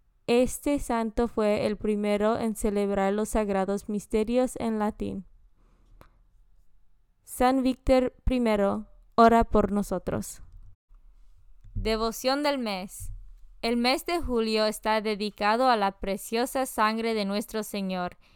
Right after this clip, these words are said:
y la fiesta específica es el primer domingo del mes.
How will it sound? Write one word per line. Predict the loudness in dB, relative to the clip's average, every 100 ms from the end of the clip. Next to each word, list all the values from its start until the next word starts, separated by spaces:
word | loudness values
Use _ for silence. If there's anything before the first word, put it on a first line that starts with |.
| _ -4
y | 0
la | 0
fiesta | 0 -2 0 0 0
específica | -2 -6 -6 -6 -6 -6 -4 -2 -2 -2
es | -4
el | -6
primer | -6 -4 0 0 0 0
domingo | -4 -4 -4 -2 -2
del | -4 -6
mes. | -6 -8 -10 -14 -20